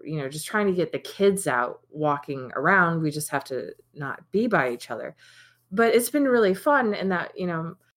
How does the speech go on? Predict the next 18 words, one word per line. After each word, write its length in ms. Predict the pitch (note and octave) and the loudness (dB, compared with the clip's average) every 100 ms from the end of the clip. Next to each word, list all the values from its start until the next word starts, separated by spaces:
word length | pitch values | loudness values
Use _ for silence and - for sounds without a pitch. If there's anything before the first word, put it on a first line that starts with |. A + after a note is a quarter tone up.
| _ _ - | _ _ -4
my 120 | F3+ | 0
daughter 440 | F3 D#3+ E3 E3 | 4 4 4 2
will 240 | D#3 D3+ D3+ | 2 0 -2
stop 460 | - - D#3 D#3 | -6 0 2 2
in 140 | D#3+ D#3 | -2 -6
front 180 | D3+ D3+ | -4 -4
of 80 | |
these 380 | C#3+ C#3+ C#3+ - | -4 -6 -6 -6
little 300 | D#3 C#3+ C#3+ | -4 -2 -2
chalk 460 | C#3+ D#3+ C#3+ - - | -4 -4 -2 -4 -6
obstacle 580 | - C3+ - - D#3 C#3 | -4 -2 -4 -12 -8 -8
courses 640 | C#3 C3 G2 D3+ D3+ D3 D3+ | -6 -2 -2 -2 -2 -2 -2
and 200 | D#3 D#3+ | -2 0
then 220 | D#3+ D#3+ | 0 0
do 260 | D#3+ E3 E3 | 0 0 0
them 400 | C#3 - C3+ C3+ | -2 -4 -10 -10
and 180 | D#3 D3+ | -4 -2
then 340 | D3 C#3+ D3 | 0 -2 -6